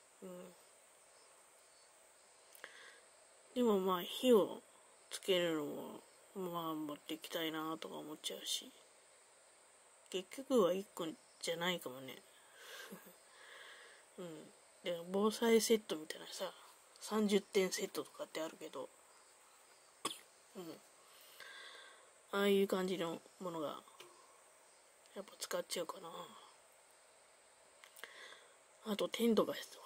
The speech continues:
欲しいとかね。いろいろと言う、なっちゃうけど。結局、あれもこれもってなっちゃうんだよね。あと、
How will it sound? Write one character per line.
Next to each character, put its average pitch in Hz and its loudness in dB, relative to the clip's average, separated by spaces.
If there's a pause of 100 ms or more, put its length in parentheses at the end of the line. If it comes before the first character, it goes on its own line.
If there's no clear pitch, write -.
欲 - -8
し 185 4
い - -2
と - -4
か 143 -6
ね。 220 -2 (320)
い 185 -4 (160)
ろ 202 4
い 180 0
ろ 208 -4
と 170 0
言 160 4
う、 - -12 (1400)
な 202 -4
っ - -8
ち - -4
ゃ 160 0
う 160 -8
け - -16
ど。 - -10 (1400)
結 - -14
局、 214 6
あ 214 8
れ 214 6
も 214 6
こ 208 2
れ 208 6
も 208 6
っ 202 0
て - -10
な 170 -8
っ - -8
ち 170 -6
ゃ - -2
う 156 -8 (600)
ん 175 -10
だ 165 -2
よ 160 -6
ね。 170 -10 (3000)
あ 247 2
と、 143 4